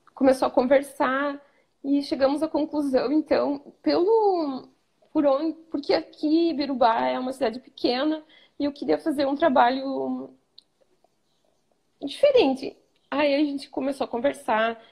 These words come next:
e eu te falei de onde que eu, onde que eu ia, com quais pessoas que eu me relacionava, principalmente por, porque o meu marido, ele é, ele é um produtor rural, a gente trabalha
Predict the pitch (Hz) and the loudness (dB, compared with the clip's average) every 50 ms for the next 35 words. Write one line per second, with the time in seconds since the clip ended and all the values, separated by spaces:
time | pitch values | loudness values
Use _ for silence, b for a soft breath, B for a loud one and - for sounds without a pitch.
0 | b b b - 226 214 214 214 214 220 226 226 - - - - - 220 214 220 | b b b -8 -4 0 2 2 2 0 -2 -8 -14 -18 -14 -4 -2 0 0 0
1 | 220 254 233 220 214 214 208 214 - - 220 202 202 - - - 214 220 220 - | 0 0 -2 -2 -2 -4 -8 -10 -4 -2 -2 -2 -2 -4 -6 -6 -6 -6 -6 -4
2 | - 302 320 320 277 254 247 277 277 269 247 208 196 180 175 180 190 - _ - | 0 4 4 4 4 4 4 4 4 2 2 0 0 -2 -2 -2 -6 -10 _ -6
3 | 208 214 208 - 214 190 196 196 - - - - 208 214 - - 247 240 247 254 | -6 -6 -2 2 2 2 2 2 -2 -8 -4 -4 -6 -6 -2 -2 -2 0 2 2
4 | - - - 311 302 262 233 240 262 - 254 294 294 - - 277 262 247 269 285 | 2 2 2 0 0 0 0 0 -2 -2 -2 -2 0 2 0 2 2 2 0 0
5 | - 330 b b b b b b b b b b b b _ - 285 285 285 285 | -2 -6 b b b b b b b b b b b b _ 2 2 2 2 2
6 | 294 302 302 311 311 294 - - _ _ _ _ - 294 269 - - 302 294 277 | 0 0 2 0 0 0 -4 -16 _ _ _ _ -8 -8 -4 2 2 4 4 6
7 | 285 302 311 311 262 247 247 233 285 277 277 262 254 254 262 262 262 262 262 254 | 4 4 4 2 2 -2 -2 0 4 6 6 6 4 2 -2 -2 -2 -2 -2 -2
8 | - - - - 214 233 233 233 233 233 240 233 233 233 233 233 _ - 226 247 | -4 -4 -4 -2 -2 -2 -2 -2 -4 -4 -4 -4 -4 -6 -6 -8 _ -2 2 4
9 | 240 254 277 277 247 247 240 247 - 214 233 226 254 285 302 277 - 208 247 285 | 4 4 2 0 -4 -8 -6 -2 0 0 0 2 2 2 2 4 4 4 4 4
10 | 277 240 214 208 208 202 208 - - - 214 220 220 180 190 214 220 220 214 | 2 -2 -6 -6 -8 -10 -10 -10 -8 -8 -6 -4 -4 -4 -4 -6 -8 -10 -12